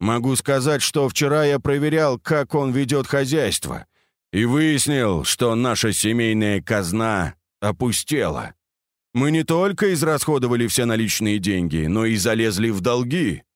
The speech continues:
Кроме того, если мы сейчас не потратимся, чтобы добиться покровительства брату и дяде Женю, то, несмотря на всю доброту государя, им обоим придется плохо.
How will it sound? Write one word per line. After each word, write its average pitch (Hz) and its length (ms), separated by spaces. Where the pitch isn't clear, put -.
Кроме 127 400
того, 69 420
если 143 440
мы 160 180
сейчас 156 520
не 156 140
потратимся, 151 800
чтобы 139 320
добиться 139 460
покровительства 127 840
брату 107 460
и 107 180
дяде 107 300
Женю, 101 540
то, 208 180
несмотря 190 600
на 170 160
всю 175 240
доброту 160 600
государя, 135 960
им 151 340
обоим 185 540
придется 180 500
плохо. 120 580